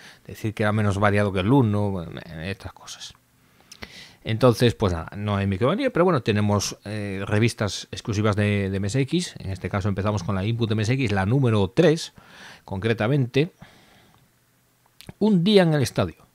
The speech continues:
HyperSports tres, fabricante Konami, clase de programa juego, formato cartucho. Muy bien. En esta ocasión comentamos otro juego de competición deportiva. Konami nos ofrece una mini olimpiada en la que debemos demostrar nuestra habilidad y destreza en cuatro pruebas.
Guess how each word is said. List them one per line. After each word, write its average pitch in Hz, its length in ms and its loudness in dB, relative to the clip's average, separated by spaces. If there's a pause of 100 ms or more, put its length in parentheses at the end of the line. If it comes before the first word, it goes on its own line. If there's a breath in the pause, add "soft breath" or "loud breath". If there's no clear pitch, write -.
(160)
HyperSports 95 600 -8
tres, 196 540 4
fabricante 95 520 -2
Konami, 147 540 2 (200)
clase 107 260 0
de 87 60 -2
programa 90 260 -2
juego, 101 480 -4 (480 loud breath)
formato 110 420 0
cartucho. - 540 -14 (180)
Muy 104 160 -6
bien. - 180 -14 (380 loud breath)
En 123 140 4
esta 175 160 6
ocasión 151 300 6
comentamos 127 480 4
otro 117 180 2
juego 131 180 4
de 139 80 4
competición 104 460 -2
deportiva. 123 420 0 (140)
Konami 175 400 4
nos 147 160 4
ofrece 135 280 2
una 127 140 4
mini 165 300 4
olimpiada 117 580 4
en 120 80 4
la 110 80 2
que 104 140 0
debemos 107 400 4
demostrar 101 500 2
nuestra 110 220 -2
habilidad 139 440 2
y 185 140 4
destreza 151 500 2
en 131 120 2
cuatro 110 460 2
pruebas. - 420 -12